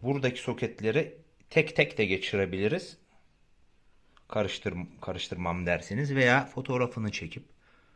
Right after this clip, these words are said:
komple de değiştirebiliriz. Evet, değişim işlemini ben gerçekleştirdim. Üzerinden çıkan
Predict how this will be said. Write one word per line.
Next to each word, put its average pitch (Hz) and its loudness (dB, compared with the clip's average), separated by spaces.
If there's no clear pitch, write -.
komple 107 0
de 80 -4
değiştirebiliriz. 78 -6
Evet, 95 -4
değişim 92 0
işlemini 90 -4
ben 87 -2
gerçekleştirdim. - -4
Üzerinden 82 -4
çıkan 95 -10